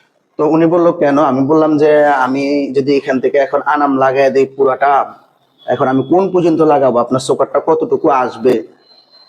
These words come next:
তাহলে দেখা গেছে এ যদি এদিকে এক ইঞ্চি বা হাফ ইঞ্চি পরবর্তীতে কাটাও লাগতে পারে বা গ্যাপও আসতে পারে, জিনিসটা সুন্দর হবে না।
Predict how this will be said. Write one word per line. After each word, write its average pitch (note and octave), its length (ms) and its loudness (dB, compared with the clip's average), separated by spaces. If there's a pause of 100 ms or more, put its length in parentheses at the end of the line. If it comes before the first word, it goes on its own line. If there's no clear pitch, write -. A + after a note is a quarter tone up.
তাহলে C3 180 0
দেখা C#3 220 2
গেছে C3+ 280 0
এ C#3 160 2
যদি C3 200 0 (480)
এদিকে C3+ 460 2
এক C#3 260 0
ইঞ্চি B2+ 240 2
বা C3 140 0
হাফ C3 200 -2
ইঞ্চি B2 320 -2 (880)
পরবর্তীতে C3+ 340 0
কাটাও C#3 340 0
লাগতে D#3 280 0
পারে D3+ 180 0
বা C3 140 0
গ্যাপও A#2+ 420 -2
আসতে - 280 -4
পারে, B2+ 280 0
জিনিসটা A#2+ 380 0
সুন্দর B2+ 380 -2
হবে A#2+ 200 -2
না। A#2+ 120 -4